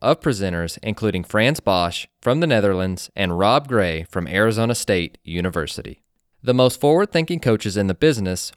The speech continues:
will funnel the information down to the bare bones of on-the-field application of leading-edge skill acquisition and motor learning science.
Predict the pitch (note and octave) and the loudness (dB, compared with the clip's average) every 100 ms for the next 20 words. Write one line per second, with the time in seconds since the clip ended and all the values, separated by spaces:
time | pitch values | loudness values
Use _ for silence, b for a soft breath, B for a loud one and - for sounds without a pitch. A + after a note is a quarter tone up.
0 | - G2 - C#3 D#3 F3 A#2+ C3 D#3 C3 | -2 0 2 2 4 2 2 0 0 2
1 | A#2 - C#3 A#2+ E2+ D#2+ - E2+ D#2+ A#2+ | 2 0 0 0 0 -4 -6 -8 0 2
2 | D3 A2 F2 D#2 C#2+ - _ _ G2 E2 | 2 2 0 -4 -10 -16 _ _ -4 0
3 | G#2+ C#3 F3 - A2+ A#2 A2+ A#2+ D3 F#2+ | 2 2 2 2 2 4 2 2 -2 -2
4 | F2 F2 E2 E2+ _ - F#2+ F#2 C#3+ F3 | -2 -2 -6 -8 _ -2 -2 2 0 2
5 | A#2+ F#2 F2 - - - - C#3 C#3+ D3+ | 2 2 0 -6 -16 -14 -2 2 2 2
6 | E3 A#2+ G2 F#2 F2+ - G2 F2 G2+ A#2 | -2 -2 -2 -4 -6 -2 0 2 2 2
7 | A2+ G#2 G#2+ G#2+ - C#2+ - - - | 2 2 0 -2 -4 -6 -6 -14 -16